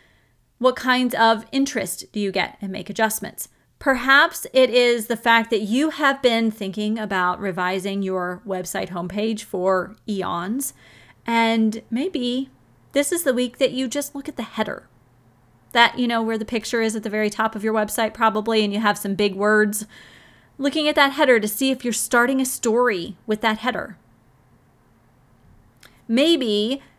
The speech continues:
you have an offer out there right now and it's not getting the kind of traction that you would like. And so you're going to look at the features you've listed and think about, "Well, how can I help my clients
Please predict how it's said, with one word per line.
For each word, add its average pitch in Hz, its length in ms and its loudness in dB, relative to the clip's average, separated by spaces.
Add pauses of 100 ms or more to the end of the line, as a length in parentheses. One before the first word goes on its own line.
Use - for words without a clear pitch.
(100)
you 269 600 4 (280)
have 247 300 2
an 247 80 0
offer 226 360 4
out 214 240 4
there 226 180 4
right 208 220 4
now 208 480 6
and 262 260 2
it's 269 140 2
not 330 240 4
getting 330 200 0
the 294 80 0
kind 277 240 0
of 254 80 2
traction 233 500 0
that 214 120 0
you 220 120 -4
would 202 140 0
like. 165 380 -6 (840)
And 226 180 0
so 220 180 4
you're 220 240 4
going 277 260 2
to 247 60 4
look 240 200 0
at 254 80 -4
the 220 100 -4
features 262 460 -4
you've 233 140 -6
listed 214 340 0
and 233 280 -2
think 254 200 0
about, 254 300 4
"Well, 339 180 -8
how 453 280 -2
can 226 460 -2
I 214 520 2 (500)
help 294 300 2
my 311 160 -2
clients 208 680 -6